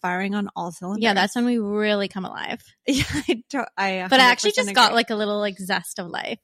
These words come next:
Speaker 1: It
Speaker 2: Just,
Speaker 1: was
Speaker 2: like, the
Speaker 1: probably
Speaker 2: sun
Speaker 1: the chocolate.
Speaker 2: Probably, or, like, the cheese I just ate. Like, the sun just, like, shone in. Like, we're away from our kids. Like, it's okay.
Speaker 1: Wait, are we now referring to cheesies as cheese?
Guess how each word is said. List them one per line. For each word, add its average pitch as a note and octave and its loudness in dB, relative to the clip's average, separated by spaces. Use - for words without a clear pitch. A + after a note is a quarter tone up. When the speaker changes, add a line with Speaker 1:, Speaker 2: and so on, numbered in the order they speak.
Speaker 1:
It - -4
Speaker 2:
Just, A3 6
Speaker 1:
was A3 0
Speaker 2:
like, A3+ -2
the A3 -6
Speaker 1:
probably A3+ 6
Speaker 2:
sun A#3 0
Speaker 1:
the A3 -4
chocolate. - -8
Speaker 2:
Probably, A3+ -4
or, A3 -6
like, G3+ -6
the G#3 -12
cheese G3 -8
I G3+ -10
just G3+ -18
ate. G3 -14
Like, G#3 -16
the A3 -12
sun G#3+ -6
just, A3 -10
like, A3 -6
shone G#3+ 0
in. G#3 0
Like, G#3 -2
we're A3+ 2
away A3+ 2
from B3+ -4
our C4 0
kids. A3 -4
Like, A3+ -4
it's A#3+ -4
okay. A#3+ -4
Speaker 1:
Wait, G#3+ 2
are F#3+ -2
we F#3+ -2
now F3 -4
referring A#3+ -6
to C#4+ -6
cheesies F#3 -10
as F#3 -10
cheese? - -12